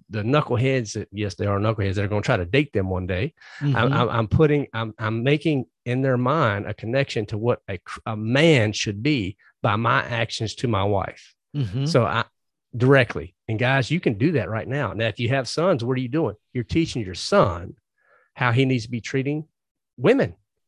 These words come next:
Speaker 1: period. How you treat your wife, how you speak to her, you know, the, do you speak of, how you speak about her when she's not around? And these are all different types of things I talk with guys about because these kids, they're watching, and they're watching what you do. And I mean, you may sit here and try to lay out all these rules,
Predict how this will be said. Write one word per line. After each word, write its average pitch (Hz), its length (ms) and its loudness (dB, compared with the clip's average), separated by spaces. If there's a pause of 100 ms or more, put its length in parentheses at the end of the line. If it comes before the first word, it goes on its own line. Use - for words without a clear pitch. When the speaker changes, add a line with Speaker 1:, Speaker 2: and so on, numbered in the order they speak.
(160)
Speaker 1:
period. 262 440 0 (300)
How 139 140 -2
you 175 120 -4
treat 196 300 -2
your 190 80 0
wife, 196 200 0
how 98 120 -4
you 165 100 -4
speak - 360 -6
to 107 100 -2
her, 92 280 -4
you 110 100 -2
know, 113 120 2
the, 107 100 -4
do 120 280 -6
you 143 120 0
speak - 360 -2
of, 139 100 0
how - 160 0
you 220 120 0
speak - 300 -6
about 139 280 -2
her 143 100 -4
when 120 120 -2
she's 131 200 -6
not 123 160 -2
around? 98 480 -4 (400)
And 117 80 0
these 147 160 2
are 110 80 4
all 123 220 6
different 143 260 -4
types 151 180 0
of 147 80 -10
things 147 220 0
I 123 60 -2
talk 143 260 -2
with 107 100 -6
guys 113 240 -2
about 120 300 -2
because 107 280 -4
these 175 180 -4
kids, - 480 0 (400)
they're 160 100 2
watching, 123 520 0 (520)
and 92 220 -4
they're 127 120 4
watching 151 380 2
what 147 180 0
you 139 60 -6
do. 147 280 2
And 95 100 -2
I 95 40 -4
mean, 101 220 -4
you 139 140 -2
may 170 180 0
sit 175 240 -4
here 165 180 0
and 135 80 -2
try 147 200 -2
to 120 80 0
lay 131 240 2
out 131 100 2
all 127 160 2
these 107 160 -2
rules, 117 500 -4